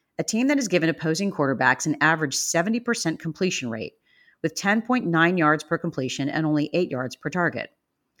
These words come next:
Compare that to the Pittsburgh defense, which has held opposing quarterbacks to a completion rate of fifty-nine percent.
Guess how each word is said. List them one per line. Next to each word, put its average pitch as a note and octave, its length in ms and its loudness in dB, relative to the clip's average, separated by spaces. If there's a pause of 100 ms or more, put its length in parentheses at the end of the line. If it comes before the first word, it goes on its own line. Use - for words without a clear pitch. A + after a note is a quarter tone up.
(240)
Compare A#3 320 6
that C#4+ 180 2
to - 80 -6
the F#3+ 80 0
Pittsburgh F3+ 460 -2
defense, G#2+ 500 -6 (320)
which F3 140 0
has D#3+ 100 0
held F#3 180 0
opposing E3 300 2
quarterbacks D3 460 0
to D#3+ 80 2
a D3 40 0
completion D#3+ 440 0
rate C#3+ 100 2
of C3 80 -8
fifty-nine D3+ 560 0
percent. - 380 -8